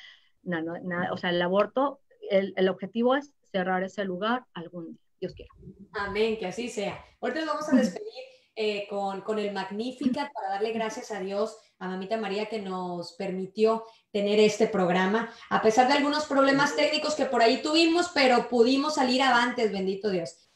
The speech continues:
Speaker 2: Yo los quiero invitar
Speaker 1: Sí.
Speaker 2: a que, a que, a que se unan el próximo viernes a continuar con esta jornada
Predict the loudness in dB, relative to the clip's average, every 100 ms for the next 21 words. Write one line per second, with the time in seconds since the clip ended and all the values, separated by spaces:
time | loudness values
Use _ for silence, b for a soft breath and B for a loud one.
0 | _ -2 0 0 0 2 4 4 4 2
1 | -2 -8 -14 -8 -8 2 4 4 2 0
2 | 0 2 2 0 -2 2 2 2 -2 -2
3 | 0 2 0 -2 -4 -6 -2 -2 -2 -2
4 | -2 -2 -2 -2 -2 -2 -4 -2 0 0